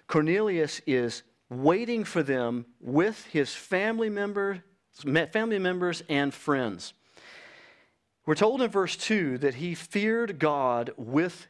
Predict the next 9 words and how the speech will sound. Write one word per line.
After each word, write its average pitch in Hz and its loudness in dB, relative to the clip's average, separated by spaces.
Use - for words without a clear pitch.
his 139 0
household. 107 -2
This 214 4
has 226 2
to 202 -8
do 175 0
with 160 0
spiritual 135 -2
leadership. 113 -4